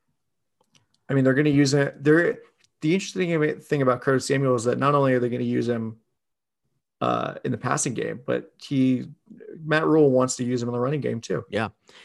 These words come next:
Speaker 2: Yeah, it, it wouldn't surprise me one bit if we're talking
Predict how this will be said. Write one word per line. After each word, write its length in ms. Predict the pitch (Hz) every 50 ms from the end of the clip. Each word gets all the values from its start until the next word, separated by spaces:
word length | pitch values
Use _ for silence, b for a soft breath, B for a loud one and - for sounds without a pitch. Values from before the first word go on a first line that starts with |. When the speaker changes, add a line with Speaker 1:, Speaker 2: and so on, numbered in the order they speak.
| B
Speaker 2:
Yeah, 160 | - 123 139 - -
it, 140 | 120 - -
it 180 | - 131 - -
wouldn't 320 | 117 113 127 135 139 127
surprise 440 | - - - - 117 107 101 107 90
me 80 | 95 90
one 260 | 90 92 98 98 95
bit 300 | 90 98 92 87 85 - _
if 260 | - 98 90 87 - -
we're 140 | 101 101
talking 640 | 95 - - 101 98 95 90 - - 90 87 85 82